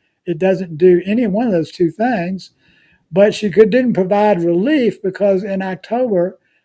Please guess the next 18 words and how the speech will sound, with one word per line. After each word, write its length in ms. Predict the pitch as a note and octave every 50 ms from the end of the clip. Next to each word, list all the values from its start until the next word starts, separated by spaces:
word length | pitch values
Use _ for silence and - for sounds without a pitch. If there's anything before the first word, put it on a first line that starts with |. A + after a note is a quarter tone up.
| _ _ -
uh, 240 | F3+ F3 F3 F3+ E3
three 280 | - - G#3 G#3+ A3
weeks 260 | G#3+ G#3 G3+ F#3 -
before 320 | - F#3 - - G3 F#3 F3+
the 100 | F3+ E3
election, 500 | F3 G#3 C4 C4 A#3+ - - F#3 F#3+ E3+
she 140 | D3+ G3 F#3
said 160 | - G3+ F#3
it 40 | F3
was 100 | D#3+ -
too 160 | - G3+ G3
close 260 | - G3 G3 E3+ -
to 80 | - E3+
the 60 | D#3
election 340 | E3 F3 D#3 - E3+ D#3 C3+
to 120 | D#3 D3+
provide 500 | C#3+ D#3 C#3+ D#3 D#3 D#3+ D#3 D3+ C3+ C3+
relief, 580 | C#3+ D3 D#3 F3 F#3+ G3+ F3+ D#3+ D#3+ D#3 -